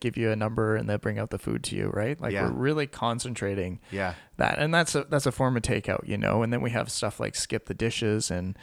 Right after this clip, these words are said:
Speaker 2: Oh, yeah.
Speaker 1: and Uber Eats and all these kind of crazy, which all of a sudden brings takeout. Like, there used to be a time when you could only order pizza and Chinese food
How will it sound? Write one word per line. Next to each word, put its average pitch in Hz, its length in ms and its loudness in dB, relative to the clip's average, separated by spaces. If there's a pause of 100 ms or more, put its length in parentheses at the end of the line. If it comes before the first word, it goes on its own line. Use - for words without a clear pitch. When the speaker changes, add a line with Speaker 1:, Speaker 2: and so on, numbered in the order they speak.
(100)
Speaker 2:
Oh, 95 240 2
yeah. 87 320 -4
Speaker 1:
and 117 340 -4
Uber 120 300 2
Eats 120 380 -2
and 107 100 -2
all 131 240 4
these 123 220 0
kind 131 260 4
of 120 80 2
crazy, 123 320 4
which 117 160 2
all 135 140 8
of 156 80 4
a 135 40 6
sudden 123 300 4
brings 107 320 0
takeout. 113 560 2
Like, 107 140 0
there 113 100 2
used 127 160 2
to - 60 -4
be 120 80 0
a 107 40 2
time 120 280 0
when 107 120 -2
you 110 80 -4
could - 140 -2
only 107 240 0
order 101 240 -2
pizza 107 600 -2 (680)
and 127 180 -6
Chinese 104 460 0
food 107 340 -2